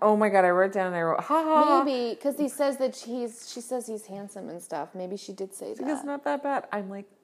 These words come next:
Speaker 1: "What?"
Speaker 2: Ugh.
Speaker 1: I don't ever
Speaker 2: She's tone deaf, I think, is the long and short of it. She
Speaker 1: Yeah.
Speaker 2: has vul-, like, verbal diarrhea. She has no filter. Like, she's, you know, everybody thinks terrible, truly terrible things all the time, but we know better to say them. And I
Speaker 1: Yeah.
Speaker 2: think she just doesn't.
Speaker 1: She has no filter.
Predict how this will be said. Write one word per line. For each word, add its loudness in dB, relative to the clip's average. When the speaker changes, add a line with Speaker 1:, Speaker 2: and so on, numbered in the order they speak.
Speaker 1:
"What?" -14
Speaker 2:
Ugh. -6
Speaker 1:
I 8
don't 8
ever 8
Speaker 2:
She's -2
tone 4
deaf, 0
I -2
think, -6
is -6
the -6
long -8
and -12
short -6
of -6
it. -8
She -6
Speaker 1:
Yeah. 8
Speaker 2:
has 2
vul-, 4
like, 2
verbal 0
diarrhea. -2
She -12
has -10
no -10
filter. -8
Like, -10
she's, -10
you -4
know, -4
everybody -4
thinks -14
terrible, -8
truly -2
terrible -4
things -8
all -12
the -14
time, -20
but -18
we -16
know -14
better -8
to -14
say -8
them. -10
And -8
I -2
Speaker 1:
Yeah. 6
Speaker 2:
think -2
she -12
just -8
doesn't. 2
Speaker 1:
She 0
has 2
no 6
filter. 6